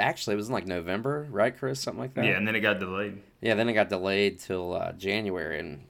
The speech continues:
Speaker 1: <laughs> it wound up happening, man. It was crazy. Like, everything was so spaced apart or whatever, and seats, they did, had it at Rupp Arena, so that was pretty cool, but, um, seats were roped off and stuff, but it was, it was a good time just to actually get to hear some live music, 'cause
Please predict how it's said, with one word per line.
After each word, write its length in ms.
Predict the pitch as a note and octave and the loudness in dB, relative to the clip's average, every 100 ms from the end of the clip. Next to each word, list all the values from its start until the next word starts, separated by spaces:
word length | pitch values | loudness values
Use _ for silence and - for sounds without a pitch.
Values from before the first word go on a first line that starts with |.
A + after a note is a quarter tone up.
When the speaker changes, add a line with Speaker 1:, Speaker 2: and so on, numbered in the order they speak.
| - - | -20 -20
Speaker 1:
<laughs> 240 | - - | -20 2
it 180 | C#3 C3+ | 2 6
wound 300 | B2 B2 B2 | 6 8 6
up 120 | - | 4
happening, 460 | A#2 G#2 A#2 F2+ F#2 | 4 4 2 -4 -2
man. 220 | F#2 F#2+ | -2 -2
It 20 | |
was 140 | F2+ | -4
crazy. 420 | - F#2+ G2+ F#2+ F#2 | -2 2 2 2 2
Like, 260 | F2 F2 _ _ _ _ - _ - | 0 -2 _ _ _ _ -20 _ 0
everything 380 | G#2 G#2 G#2 | 2 4 4
was 140 | G2+ G2 | 2 2
so 120 | G2+ | 0
spaced 400 | F#2+ - G#2 - | 0 2 2 2
apart 400 | F#2+ G2 G2 F#2+ | 2 4 6 4
or 80 | F#2+ | 2
whatever, 380 | F#2+ G2 F#2+ F#2+ | 2 2 2 0
and 100 | F#2 | -2
seats, 360 | - G#2 - - | -2 -2 -4 -4
they 140 | G2 G#2 | 0 2
did, 180 | B2 | 2
had 160 | G2+ C#3 | 4 4
it 80 | A#2 | 4
at 140 | F2 | 2
Rupp 240 | G2 G#2 G2 | 4 4 2
Arena, 480 | F2+ G2+ F2+ E2+ - - - | 0 0 0 -4 -6 -18 -10
so 220 | - F#2+ | -4 0
that 80 | F#2+ | 0
was 100 | F2+ | 0
pretty 220 | - F#2+ | -4 -4
cool, 160 | - F#2 | -2 -2
but, 240 | F2+ F2 - _ - - _ | 0 -4 -6 _ -20 -20 _
um, 380 | - E2 F2 - | -6 -4 -6 -8
seats 320 | - A2 G#2 | -2 0 0
were 100 | G2+ | 0
roped 300 | F#2 G2+ G2+ | 4 4 4
off 300 | G2 F#2+ G2 | 2 4 2
and 100 | F2+ | -2
stuff, 340 | F2 F#2 F2+ F#2 | -4 0 0 0
but 160 | - D2+ | -4 -2
it 60 | G2 | 0
was, 320 | G2 F2+ - | 0 -2 -6
it 40 | |
was 120 | G#2 | -6
a 20 | G2 | -2
good 160 | G2 | 0
time 280 | - F#2+ F#2 | 4 4 2
just 120 | F#2+ | -2
to 80 | F2+ | -2
actually 200 | F#2 - | -2 -4
get 100 | F#2 | -4
to 80 | F#2+ | -2
hear 120 | G2 | -2
some 160 | F#2+ F#2+ | -2 2
live 240 | F#2 F2+ | 2 2
music, 360 | F#2 F#2+ F2+ - | 0 -2 -4 -4
'cause 240 | E2 E2 | -6 -6